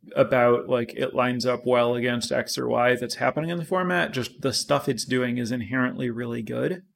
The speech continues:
Uh, yeah, we moved from green kind of being Mike and Ids the whole show to green being Mike and Id is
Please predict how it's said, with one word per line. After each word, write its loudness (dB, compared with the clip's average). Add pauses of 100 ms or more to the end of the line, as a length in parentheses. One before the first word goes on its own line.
(140)
Uh, 12
yeah, 8
we 4
moved 8
from 6
green 2
kind 2
of 2
being 6 (220)
Mike 6
and 4
Ids 4
the 0
whole 6
show 8 (100)
to 6 (200)
green 2
being 4 (300)
Mike 6
and 2
Id 8
is 2